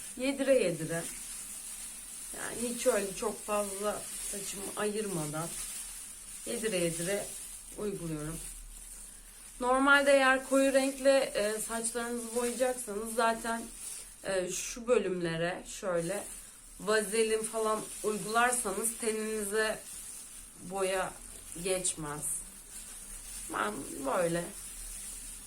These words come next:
işin kolaylığını çok sevdiğim için ben bu şekilde uyguluyorum.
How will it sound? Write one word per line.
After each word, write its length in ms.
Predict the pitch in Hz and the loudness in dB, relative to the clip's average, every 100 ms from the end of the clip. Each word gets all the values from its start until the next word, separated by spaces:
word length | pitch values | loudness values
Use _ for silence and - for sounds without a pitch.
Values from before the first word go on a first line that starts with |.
| - - - - - - - - - | -12 -10 -10 -10 -12 -12 -12 -12 0
işin 260 | 240 330 | 4 4
kolaylığını 760 | - 285 277 285 277 294 294 302 | 4 6 8 8 6 2 0 0
çok 240 | - 269 | -2 0
sevdiğim 500 | - 262 254 226 285 | 2 2 2 2 -2
için 400 | 247 - - 208 - - - - - | -2 0 -2 -4 -10 -12 -14 -14 -8
ben 200 | 254 262 | -2 -2
bu 60 | 233 | 0
şekilde 440 | - 208 170 160 | -2 -4 -4 -4
uyguluyorum. 600 | 160 160 160 165 160 180 | -2 -4 -4 -4 -4 -6